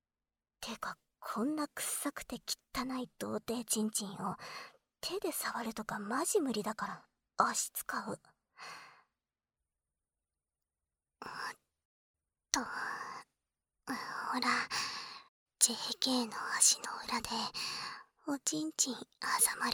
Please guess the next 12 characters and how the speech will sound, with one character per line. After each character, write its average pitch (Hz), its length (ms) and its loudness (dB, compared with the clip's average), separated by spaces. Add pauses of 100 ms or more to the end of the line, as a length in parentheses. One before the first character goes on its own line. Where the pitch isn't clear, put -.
て、 - 120 -2 (960)
上 254 360 4
下 - 200 -4
に - 240 -12 (640)
ゴ 262 180 -2
シ - 300 4 (160)
ゴ - 140 -6
シ。 - 340 2 (4000)
う - 40 4
ん。 240 40 4
う - 0 -
ん。 269 40 2